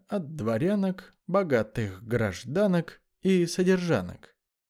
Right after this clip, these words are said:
А еще у нее стали покупать барышни из официального борделя. Причем белье заказывали очень тонким, со множеством кружева. Клиенты стали их рвать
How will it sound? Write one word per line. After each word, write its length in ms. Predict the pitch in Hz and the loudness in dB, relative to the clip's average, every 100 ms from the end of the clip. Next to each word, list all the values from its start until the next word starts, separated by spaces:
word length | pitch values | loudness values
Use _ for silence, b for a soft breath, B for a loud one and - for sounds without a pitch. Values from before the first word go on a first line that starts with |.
| _ - | _ -4
А 140 | 101 | -2
еще 500 | 98 98 - - 240 | 0 -4 -4 2 4
у 100 | 208 | 4
нее 280 | 196 208 202 | 4 4 2
стали 300 | - 202 185 | 0 2 2
покупать 500 | 180 170 160 175 147 | 0 -4 0 2 2
барышни 720 | 123 185 196 175 - 185 180 | 2 4 2 -2 0 0 0
из 340 | - 190 180 - | 0 0 0 -4
официального 880 | 175 - 175 - 170 160 165 156 151 | -2 -2 -4 0 0 2 0 2 2
борделя. 800 | 139 160 147 139 98 87 - _ _ - | 2 0 2 2 2 -2 -10 _ _ -8
Причем 600 | 143 180 - 190 190 147 | -2 -2 0 0 2 2
белье 440 | 135 143 165 233 | 2 4 4 4
заказывали 760 | 165 165 180 175 165 165 170 160 | 4 2 2 2 2 2 0 0
очень 640 | 170 175 165 143 123 113 110 | 2 2 0 0 0 0 0
тонким, 760 | 202 226 185 175 185 175 156 - _ | 2 4 2 2 2 2 0 -6 _
со 220 | - 220 | -6 -2
множеством 800 | 202 196 185 175 170 - 170 165 | 2 2 2 0 -2 -2 0 0
кружева. 720 | - 185 160 90 95 90 - _ _ _ _ _ _ - | 0 2 2 2 -4 -6 -10 _ _ _ _ _ _ -6
Клиенты 600 | 202 226 202 113 92 101 | 0 2 2 2 -2 -6
стали 400 | - - 120 101 | -6 0 0 2
их 260 | 101 98 143 | -2 -4 -2
рвать 480 | 175 220 202 - | 2 4 2 0